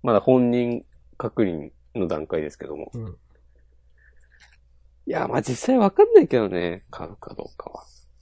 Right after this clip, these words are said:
Speaker 2: うん。いやいや、でも、その、なんだろう、少額で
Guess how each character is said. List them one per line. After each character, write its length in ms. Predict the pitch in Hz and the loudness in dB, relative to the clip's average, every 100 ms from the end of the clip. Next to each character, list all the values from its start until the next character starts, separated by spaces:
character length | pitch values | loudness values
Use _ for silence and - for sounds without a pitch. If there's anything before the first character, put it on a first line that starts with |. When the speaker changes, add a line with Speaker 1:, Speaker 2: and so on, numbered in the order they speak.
| - | -6
Speaker 2:
う 280 | 151 147 139 | -2 -2 -2
ん。 40 | |
い 40 | |
や 100 | 220 | -2
い 60 | 247 | 0
や、 220 | 220 214 240 | 0 -2 -2
で 100 | 294 | 0
も、 320 | 208 139 123 | 0 0 -4
そ 180 | - 156 | -6 -4
の、 280 | 151 147 - - _ _ _ - - - | -2 -4 -8 -20 _ _ _ -20 -14 -4
な 120 | 226 | -2
ん 60 | |
だ 80 | 190 | 0
ろ 320 | 123 101 - - | -2 -4 -12 -18
う、 40 | - | -6
少 220 | 233 254 | -2 0
額 260 | 269 - | 0 0
で 220 | 254 247 | 0 -2